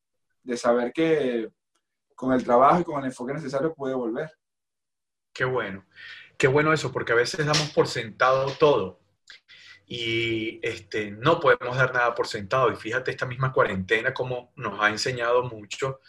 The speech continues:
Speaker 2: a, eh, eh, valorar todo, porque,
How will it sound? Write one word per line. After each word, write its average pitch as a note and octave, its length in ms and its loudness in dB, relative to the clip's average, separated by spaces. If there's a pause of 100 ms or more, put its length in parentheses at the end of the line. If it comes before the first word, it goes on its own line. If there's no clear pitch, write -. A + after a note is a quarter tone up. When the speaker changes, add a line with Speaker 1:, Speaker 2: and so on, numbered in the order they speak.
(560)
Speaker 2:
a, B2 500 4
eh, A#2 220 -6
eh, A2 160 -10
valorar A2 800 2
todo, C#3 500 6 (600)
porque, A2+ 600 -2